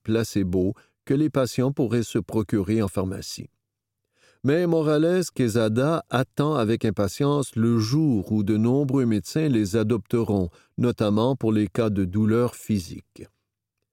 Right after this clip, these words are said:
En réalité, de nombreux médecins intègrent déjà discrètement les placebos dans leur pratique. Une enquête des National Institutes of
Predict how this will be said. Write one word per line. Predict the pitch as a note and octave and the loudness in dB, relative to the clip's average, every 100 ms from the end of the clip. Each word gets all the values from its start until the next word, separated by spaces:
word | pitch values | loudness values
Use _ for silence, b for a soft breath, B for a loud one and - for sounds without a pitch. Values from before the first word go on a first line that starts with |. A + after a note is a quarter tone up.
| _ _ _ _ _ _ - | _ _ _ _ _ _ -2
En | G#2+ | 0
réalité, | B2 D#3 D#3 C3 - F#3 F#3 - | 2 2 2 0 0 0 0 -2
de | - A#2+ | -2 0
nombreux | C3 B2 A#2 G#2+ A2+ | 2 2 2 0 0
médecins | G#2+ G#2 - D3+ D#3 - | 2 0 -2 -2 -2 0
intègrent | A#2 A2+ - D3+ A#2+ F#2+ | -2 -2 0 0 0 0
déjà | F#2+ A2+ A2+ F#2+ A#2+ | 0 0 0 2 0
discrètement | F#2+ A2+ - - A2 - C3 | 0 -4 -4 -2 -2 0 0
les | A#2+ G#2 | 2 0
placebos | - G#2+ - A2 G2 C3+ | 0 -2 0 0 0 0
dans | B2 A2 | 2 0
leur | G#2 - | 0 -2
pratique. | - F2+ - - _ - - _ _ _ _ _ _ _ _ A2 | -4 -6 -6 -20 _ -16 -16 _ _ _ _ _ _ _ _ 0
Une | A2+ | 2
enquête | C#3 D3+ - E3+ E3 - | 2 0 0 0 0 0
des | G#2 F#2 G#2+ F#2+ - | -2 0 0 0 0
National | G#2 C#3+ E3 - C#3+ B2 A2 | 0 0 0 0 2 2 2
Institutes | G#2+ G2 A#2 G#2 A#2 G#2+ F#2+ - | 0 -2 -4 -2 0 0 -2 -4
of | A2+ A2 | -2 -2